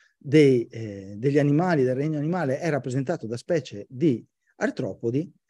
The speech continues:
e il settantatré per cento sono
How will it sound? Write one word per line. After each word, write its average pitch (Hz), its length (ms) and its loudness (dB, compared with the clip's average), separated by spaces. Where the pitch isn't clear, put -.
e 196 120 4
il 139 100 2
settantatré 180 880 -2
per 220 200 -2
cento 85 760 -10
sono 110 600 -6